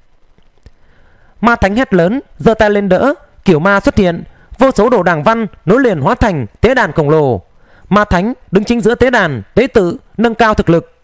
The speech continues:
Oanh, oanh, oanh, oanh. Hoang đài nổ tung, kiểu ma tế đàn vỡ ra,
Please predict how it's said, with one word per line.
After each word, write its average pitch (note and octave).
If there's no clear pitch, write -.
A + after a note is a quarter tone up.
Oanh, G#3
oanh, G3+
oanh, G#3
oanh. F3
Hoang B3
đài F#3+
nổ C#3+
tung, G#3+
kiểu F3+
ma B3
tế A3+
đàn G#3+
vỡ A#3
ra, G3